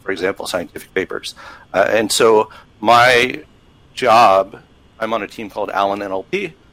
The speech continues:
and in addition to having N L P researchers on the team, we make a library called Allen N L P, which is a deep learning library for N L P researchers to do N L P research. And so most of my job is to work on that library.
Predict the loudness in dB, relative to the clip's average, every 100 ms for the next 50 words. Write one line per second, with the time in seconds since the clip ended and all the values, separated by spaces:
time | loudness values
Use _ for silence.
0 | _ _ _ 0 4 2 0 -6 -20 _
1 | _ _ -14 -8 -8 -6 -10 -10 -8 -8
2 | -2 -2 -2 -6 -8 -6 -2 -2 -4 -10
3 | -10 -10 -10 -10 -6 -6 -6 -10 -10 -10
4 | -14 -12 -12 -8 -6 -4 2 2 2 0
5 | -4 -4 -4 -4 -2 -2 -2 -2 -6 -8
6 | -14 -16 _ -12 -12 -12 -20 -6 -6 -2
7 | -2 -2 0 -2 -4 -8 _ _ _ -6
8 | -4 -6 -8 -8 -8 -8 -8 -8 -10 -6
9 | -4 -4 -6 -8 -8 -8 -10 -8 -6 0
10 | -2 -2 -2 0 0 0 2 2 -2 -20
11 | -20 _ -4 -2 -2 -8 -8 -8 -4 -2
12 | -2 -4 -10 -2 0 0 -4 -14 _ _
13 | _ -4 -2 -4 -4 -6 -12 -12